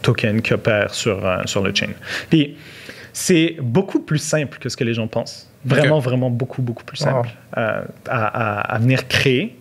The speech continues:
Speaker 1: Mais la conversation maintenant, ça va être vraiment juste de voir, euh, tu sais, quel va être le marketplace, quelle va être l'optique. Est-ce que je veux,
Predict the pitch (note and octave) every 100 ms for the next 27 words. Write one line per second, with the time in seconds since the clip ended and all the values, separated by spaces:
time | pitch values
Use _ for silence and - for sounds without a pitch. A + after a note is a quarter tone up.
0 | - - - - B2+ C#3+ C#3+ D3+ - D3+
1 | D3+ D3 C3+ E3+ C#3 D3+ D3+ A#2+ A#2 A#2
2 | A#2 A#2 B2 C#3+ B2 A2+ A#2 B2+ A2+ -
3 | - A#2 G#2 - - - B2+ - B2+ A#2+
4 | A#2+ A#2 A#2 A2 C#3 - A2 - - A#2+
5 | A2+ A2 B2 - - B2 - - - A2+
6 | - C3 A#2+ A2+ C#3 C#3